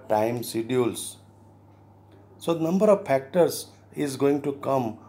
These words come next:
under the head of this budgeting. Then, uh, you have to continuously, you have to make the research and you have to make the analysis of the material.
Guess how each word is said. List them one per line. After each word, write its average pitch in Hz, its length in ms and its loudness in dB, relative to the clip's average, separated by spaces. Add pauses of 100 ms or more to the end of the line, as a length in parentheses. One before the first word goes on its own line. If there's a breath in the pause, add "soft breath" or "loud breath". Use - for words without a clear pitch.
(160)
under 127 280 -4
the 120 200 -2
head 110 300 -6
of 113 340 -8
this 110 180 -6
budgeting. 98 680 -12 (960 loud breath)
Then, 135 340 4
uh, 127 260 2 (220)
you 127 160 0
have 127 200 2
to 131 80 -2
continuously, 127 720 -4
you 120 120 -2
have 120 120 0
to 120 80 -6
make 113 240 -4
the 117 100 -2
research 104 720 -6 (1040 loud breath)
and 117 280 -2
you 117 120 0
have 120 100 0
to 117 80 -2
make 113 220 -2
the 110 100 0
analysis 113 540 -2
of 107 140 -2
the 107 80 -2
material. 104 600 -4